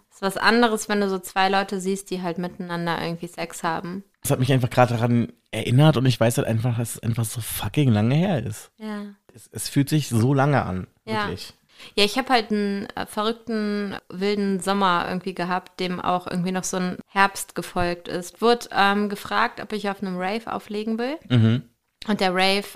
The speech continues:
Speaker 1: war auch mit so einem feministischen Aspekt und keine Ahnung was, aber im Endeffekt war ich halt die einzige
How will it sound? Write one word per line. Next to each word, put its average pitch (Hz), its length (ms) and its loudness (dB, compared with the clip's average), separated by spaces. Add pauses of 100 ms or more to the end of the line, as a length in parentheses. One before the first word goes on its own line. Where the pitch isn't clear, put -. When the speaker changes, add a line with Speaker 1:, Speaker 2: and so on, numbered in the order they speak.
Speaker 1:
war 175 360 -2
auch 185 120 -2
mit 185 200 -4
so - 80 -8
einem 170 140 -6
feministischen 226 720 -2
Aspekt 208 360 -6
und 196 100 -4
keine 190 200 -4
Ahnung 185 220 -2
was, 180 180 -2
aber 175 140 0
im 170 100 -4
Endeffekt 175 400 -6
war - 80 -4
ich 170 120 -8
halt 175 180 -6
die - 60 -6
einzige 180 440 -6